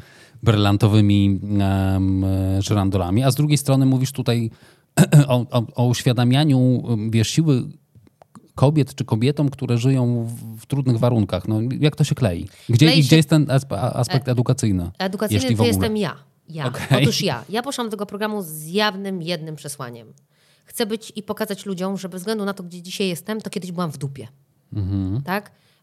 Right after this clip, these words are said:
Speaker 2: Przenośni. Kiedyś byłam w dupie i kiedyś też musiałam iść tą drogą i tylko i wyłącznie mój charakter i moja charyzma pomogły mi dojść do tego momentu, że ktoś do mnie dzwoni: "Monika, wchodzisz do polsatowskiego programu".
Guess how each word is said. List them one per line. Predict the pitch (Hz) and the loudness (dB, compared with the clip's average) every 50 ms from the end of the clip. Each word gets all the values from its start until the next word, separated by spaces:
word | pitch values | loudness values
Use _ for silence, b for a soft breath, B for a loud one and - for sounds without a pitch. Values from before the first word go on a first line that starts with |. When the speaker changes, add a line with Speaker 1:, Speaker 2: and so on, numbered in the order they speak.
| b b | b b
Speaker 2:
Przenośni. | - - 226 202 165 139 - - - 135 - _ _ | -6 -4 -2 -2 -4 -6 -8 -12 -18 -20 -20 _ _
Kiedyś | - 214 196 190 170 | -12 -10 -8 -8 -6
byłam | 175 165 160 | -6 -8 -8
w | 151 170 | -8 -6
dupie | 202 233 226 - 233 | -6 -6 -6 -6 -8
i | 220 - | -8 -8
kiedyś | 175 - 185 180 - | -8 -10 -12 -12 -10
też | - 226 220 - - | -10 -10 -10 -10 -10
musiałam | 196 - - 214 208 208 185 | -10 -8 -6 -4 -4 -4 -4
iść | 208 196 - | -6 -8 -8
tą | 196 180 | -8 -6
drogą | 175 170 170 160 185 214 240 240 B B B B B | -6 -6 -6 -4 -4 -6 -6 -8 B B B B B
i | 196 | -10
tylko | 196 240 262 262 285 | -8 -8 -6 -6 -6
i | 240 | -6
wyłącznie | 190 220 220 214 - 196 | -4 -6 -6 -6 -6 -4
mój | 190 220 285 285 | -2 -2 -2 -2
charakter | - 247 214 180 147 - - 160 151 156 | -2 -2 -4 -4 -6 -8 -12 -16 -14 -10
i | |
moja | 165 190 233 247 | -8 -8 -6 -6
charyzma | 240 214 185 170 143 170 170 | -4 -6 -6 -6 -8 -10 -10
pomogły | 170 180 185 208 220 226 208 | -10 -8 -8 -6 -6 -6 -6
mi | 196 180 | -6 -6
dojść | 170 185 170 | -6 -8 -8
do | 180 | -10
tego | - - 170 165 | -10 -10 -10 -10
momentu, | 165 190 208 196 190 | -8 -8 -8 -8 -10
że | 180 | -10
ktoś | - - 196 180 | -8 -8 -6 -6
do | 185 | -4
mnie | 165 160 | -6 -6
dzwoni: | 151 190 220 220 214 202 | -4 -4 -4 -4 -2 -2
"Monika, | 190 190 185 190 175 | -4 -4 -4 -6 -8
wchodzisz | - 202 190 175 170 160 | -8 -8 -8 -8 -10 -12
do | 175 147 | -12 -10
polsatowskiego | 165 156 143 160 151 147 135 139 160 151 147 | -8 -8 -8 -10 -10 -12 -14 -12 -10 -10 -10
programu". | 139 143 131 117 117 117 117 113 | -10 -12 -16 -16 -16 -20 -20 -20